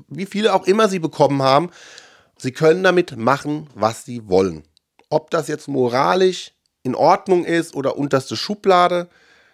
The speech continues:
Das, da sind viele Leute verschiedene Meinungen. Ich sag mal, in der Community gibt's auch Leute, die sagen, "Was regt ihr euch auf? Die Leute können machen, was ihr wollt."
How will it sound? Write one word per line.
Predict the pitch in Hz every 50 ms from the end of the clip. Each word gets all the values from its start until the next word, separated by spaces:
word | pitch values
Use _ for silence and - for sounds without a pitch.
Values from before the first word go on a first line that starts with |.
| _ _ _ _ _ _ _ _ _ _
Das, | - 135 135 - - -
da | - 156 139 135
sind | 135 139 - -
viele | - 156 156 151 151 143
Leute | 139 135 131 135 131 -
verschiedene | - 113 - - - 180 190 214 190
Meinungen. | 180 170 165 160 160 160 160 160 160 160 160 156 _ _
Ich | _ 123 120
sag | 135 143 139 -
mal, | 147 127
in | 113 123
der | 123 117
Community | - - 127 120 135 147 165 180 175 - 160 147
gibt's | - 131 - -
auch | - 117 123 -
Leute, | 143 147 147 143 135 139
die | 135 135 117
sagen, | 113 117 120 120 120 117 113
"Was | 107 - -
regt | - 123 - _ -
ihr | 110
euch | 90 104 104
auf? | - 104 127 139 135
Die | - 127
Leute | 117 117 117 - 107
können | - - 120 110 110
machen, | 110 110 104 - 107 107
was | 104 - -
ihr | - 87 90
wollt." | 117 135 160 175 170 -